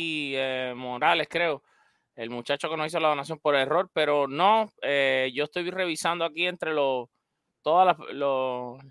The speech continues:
los usuarios que están bloqueados en el canal, que realmente no es ningún usuario, nunca hemos bloqueado a un usuario. Todos los bloqueados en el canal son, eh, spam, las cuentas esas de spam que entran. Eh,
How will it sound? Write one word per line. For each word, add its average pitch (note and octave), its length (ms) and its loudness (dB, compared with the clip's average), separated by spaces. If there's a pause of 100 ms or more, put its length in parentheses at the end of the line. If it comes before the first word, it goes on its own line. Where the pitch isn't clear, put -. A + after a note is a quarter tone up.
(120)
los B2+ 480 -4
usuarios D#3+ 520 0
que - 120 -14
están C#3+ 240 -4
bloqueados D#3 480 2
en C#3+ 80 -4
el C3 120 -4
canal, C#3+ 480 2
que B2+ 80 -16
realmente A#2+ 440 -6
no C#3 300 -2
es C#3+ 40 -2
ningún C#3 360 -4
usuario, C#3 400 2
nunca C3 200 -4
hemos C#3+ 160 -2
bloqueado C3 320 0
a C3+ 60 0
un C3 60 -6
usuario. C3 380 2 (480)
Todos D#3 280 6
los D3+ 100 6
bloqueados C#3+ 480 4
en D3 60 -2
el B2+ 100 -4
canal C#3 300 0
son, C#3+ 600 -2
eh, B2 400 -4
spam, C#3 440 6 (140)
las A2+ 160 -12
cuentas B2+ 380 -4
esas C3 100 2
de A#2+ 80 2
spam C3 280 -2
que C3 180 0
entran. B2 300 -4 (580)
Eh, C#3 320 6